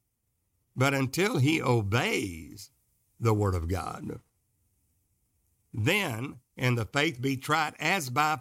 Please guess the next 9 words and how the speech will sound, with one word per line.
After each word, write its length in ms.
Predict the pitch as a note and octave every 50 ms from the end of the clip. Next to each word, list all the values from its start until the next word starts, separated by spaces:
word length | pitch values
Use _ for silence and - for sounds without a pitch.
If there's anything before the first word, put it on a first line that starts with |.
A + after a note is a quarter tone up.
| - _
fire, 640 | D3+ D#3+ G3+ G#3 - G#2+ F2+ F2+ A2+ D#3+ G#3+ F3+ - - _ _ _ _ _ _ _ _ _ _ _ _ _ _ _ _ _ _ _ _ _ _ _ _ _ _ _
that 140 | A#2 A#2 B2+
it 40 |
can 140 | B2 G#2+ F2
come 220 | - B2 B2 B2 A#2+
forth 260 | - A#2 A#2+ - -
as 100 | A#2 F#2+
pure 240 | - - A2+ G#2+ G2
gold 640 | G2 B2+ E3 E3+ F#2+ F2+ F#2+ A#2 C#3+ D#3+ B2+ G#2+